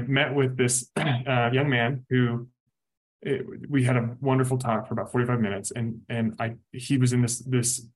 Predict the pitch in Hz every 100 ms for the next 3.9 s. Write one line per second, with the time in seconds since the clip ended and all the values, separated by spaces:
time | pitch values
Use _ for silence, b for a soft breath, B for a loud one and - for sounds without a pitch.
0 | _ - - - 147 - 127 131 123 -
1 | 113 104 95 117 131 120 113 110 107 104
2 | 98 87 82 - _ 123 123 117 117 123
3 | 123 110 107 104 98 98 95 90